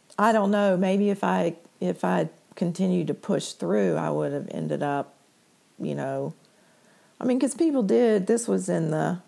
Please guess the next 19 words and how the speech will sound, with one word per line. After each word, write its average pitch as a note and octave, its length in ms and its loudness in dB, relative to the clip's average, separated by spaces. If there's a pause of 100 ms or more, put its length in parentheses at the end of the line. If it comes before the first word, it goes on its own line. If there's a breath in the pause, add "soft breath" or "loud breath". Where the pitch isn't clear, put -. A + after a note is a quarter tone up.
(340)
this G#3 180 -2
was F#3 180 -4
in E3 220 -2
the C#3+ 280 -6 (420)
early E3 420 0
and C#3+ 260 -6 (240)
mid, D#3 580 -2 (1000)
early D#3 300 0
to - 120 -8
mid D3+ 280 -2
eighties. D3 800 -4 (920 loud breath)
Um, D#3+ 600 -2 (720 soft breath)
so G3 160 -4
people F3+ 360 -2
were, E3 520 -2
we, E3+ 80 -2 (200)
you D#3+ 160 -4
know, D3+ 380 -6 (1700 soft breath)
um, E3+ 480 -6